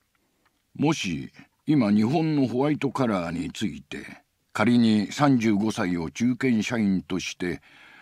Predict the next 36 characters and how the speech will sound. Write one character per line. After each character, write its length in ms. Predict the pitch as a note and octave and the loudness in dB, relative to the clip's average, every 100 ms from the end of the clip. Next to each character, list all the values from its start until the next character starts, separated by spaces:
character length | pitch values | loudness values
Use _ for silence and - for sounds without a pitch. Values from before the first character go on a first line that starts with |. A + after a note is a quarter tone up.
| - | -12
そ 160 | - | 0
れ 140 | C#3+ D3+ | 2 4
に 100 | C3+ | 2
つ 160 | - | 2
い 160 | B2+ F2+ | -2 0
て 140 | F#2+ | -4
語 120 | - G#2 D3+ | -4 -2 0
る 140 | C3 A#2 | 0 0
と 160 | A2+ | 0
な 180 | G2 F#2+ | 2 0
れ 120 | E2+ | -2
ば、 220 | D2+ C#2+ _ _ _ _ _ _ _ - | -8 -12 _ _ _ _ _ _ _ -6
こ 100 | G#2 | -2
の 160 | A2 | 0
偶 300 | F#2 F#2 A2 | -2 0 0
然 320 | F#2+ G#2 G2 F#2+ | 2 0 0 0
に 200 | F#2 - | -2 -4
触 180 | - G2+ | -6 -2
れ 120 | G2+ | 0
な 160 | G2+ | 0
い 80 | F#2+ | 0
わ 160 | F#2 F#2 | -2 -4
け 160 | G2 | 0
に 120 | A#2 D#3+ | 0 2
は 160 | E2+ | 0
い 80 | E2+ | -4
か 180 | - - | -8 -10
な 140 | - | -10
い。 100 | - _ _ _ _ _ _ _ _ _ _ _ _ _ _ _ | -18 _ _ _ _ _ _ _ _ _ _ _ _ _ _ _
マ 140 | G2 | 2
ン 140 | B2 C3 | 4 2
モ 100 | A#2+ | 0
ス 140 | - | -2
企 180 | C3+ A2+ | -2 0
業 240 | G#2 E2+ | 0 0
の 300 | D#2+ E2+ C#2 | -2 -4 -8